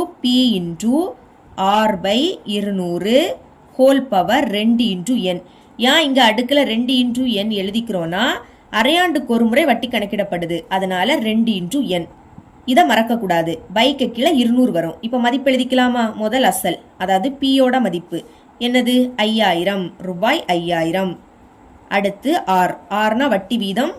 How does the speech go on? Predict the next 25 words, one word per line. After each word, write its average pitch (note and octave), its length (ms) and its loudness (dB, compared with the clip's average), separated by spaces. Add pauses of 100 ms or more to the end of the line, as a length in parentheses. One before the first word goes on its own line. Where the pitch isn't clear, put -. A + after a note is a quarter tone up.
(200)
சதவீதத்துல B3 580 2
கொடுத்துருக்கக்கூடியது. F#3 760 -2 (460)
அப்போ D4 260 0 (100)
ரெண்டு A#3 320 0 (120)
சதவீதம். E3 640 -2 (540)
இனி C4+ 140 2 (140)
என், F#3 140 0 (340)
என்னன்னா A3 260 2 (120)
ஆண்டு, F#3 260 -2 (760)
ஓர் C#4+ 240 6
ஆண்டுக்கு A#3 360 0
தான் F#4+ 140 -4
கண்டுபிடிக்கணும். F#3 600 0 (140)
அப்போ C4+ 160 -2 (240)
ஒண்ணு. F3 380 0 (500)
பிரதியிடுங்க. C4+ 500 4 (520)
பியோட C#4+ 260 6 (100)
மதிப்பு C4 260 0
என்னது? C4 240 0 (320)
ஐயாயிரம் F#3+ 600 -2 (1300)
into G#3 300 0 (300)
R, F#3+ 160 6 (220)
ஆரோட A#3 280 4
மதிப்பு G3+ 340 -2
ரெண்டு G#3+ 180 0